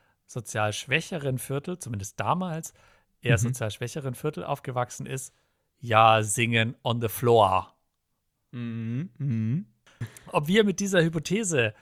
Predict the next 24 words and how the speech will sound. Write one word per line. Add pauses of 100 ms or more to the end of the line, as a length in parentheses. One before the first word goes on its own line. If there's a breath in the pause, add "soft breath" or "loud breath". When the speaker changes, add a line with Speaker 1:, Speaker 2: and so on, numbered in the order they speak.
(640 loud breath)
Speaker 1:
äh,
gewonnen
aus
Labovs
Erkenntnissen
der
sechziger
Jahre
recht
behalten
oder
nicht, (1500)
könnt
ihr
selbst
herausfinden,
indem
ihr
euch
den
Song
einfach
mal
anhört